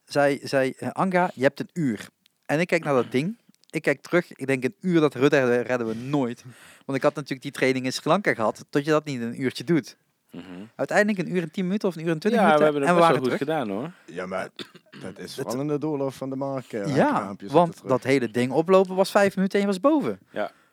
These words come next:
Speaker 1: Dat viel echt wel mee.
Speaker 3: Maar om dan weer naar buiten te komen.
Speaker 1: Ja, dat, dat, daar
Speaker 2: Want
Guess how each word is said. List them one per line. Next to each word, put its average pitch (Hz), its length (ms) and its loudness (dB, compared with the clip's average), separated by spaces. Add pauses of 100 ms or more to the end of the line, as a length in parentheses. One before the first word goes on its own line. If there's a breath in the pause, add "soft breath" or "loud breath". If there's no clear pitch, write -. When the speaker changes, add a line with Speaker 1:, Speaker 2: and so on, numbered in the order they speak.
(160)
Speaker 1:
Dat 135 220 0
viel 123 200 -2
echt 123 160 -10
wel 139 140 0
mee. 170 260 -4
Speaker 3:
Maar 98 160 -16
om 95 120 -16
dan 101 180 -16
weer 95 140 -16
naar 101 80 -16
buiten 123 280 -14
te 123 60 -16
komen. 95 400 -16 (100)
Speaker 1:
Ja, 151 480 -2
dat, - 0 -
dat, 117 180 -2 (120)
daar 127 100 0
Speaker 2:
Want 131 80 0